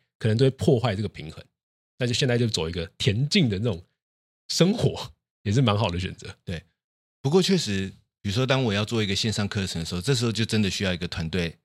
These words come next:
Speaker 2: 来一起合作。
Speaker 1: 嗯。可能是专案类型的合作。
Speaker 2: 不过它就是，对，就是以专案类型来进行合作。
Speaker 1: 对，就不会是那种长期就是跟着你，那你可能也要负责这个同，同仁，那你就会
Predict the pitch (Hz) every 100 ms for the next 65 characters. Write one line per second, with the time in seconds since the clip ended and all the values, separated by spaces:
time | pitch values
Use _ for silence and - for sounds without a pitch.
0 | - 117 101 87 - 80 76 71 82 78
1 | 160 156 131 127 147 113 117 - 78 78
2 | 76 78 95 113 107 107 101 107 - 87
3 | 78 113 117 87 92 90 87 85 - 76
4 | 76 - 85 82 - 78 85 73 - _
5 | _ 110 90 80 151 131 131 131 135 104
6 | - - 113 - 92 104 104 87 98 _
7 | _ _ - 127 113 82 110 98 90 87
8 | 82 - 104 80 82 85 78 73 _ -
9 | 82 85 - - 87 78 87 85